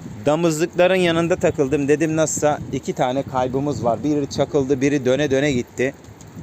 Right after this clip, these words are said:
Yani hız felaket getirir dedikleri gerçekten getiriyor arkadaşlar. Kümeze çıkmak istemedim. Dedim nasılsa gelmemişler.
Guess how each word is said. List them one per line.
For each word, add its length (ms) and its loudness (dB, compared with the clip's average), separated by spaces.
Yani 300 0
hız 420 0
felaket 500 0
getirir 400 0
dedikleri 460 0
gerçekten 600 0
getiriyor 460 2
arkadaşlar. 580 0
Kümeze 380 2
çıkmak 380 -2
istemedim. 500 0
Dedim 240 0
nasılsa 300 2
gelmemişler. 720 0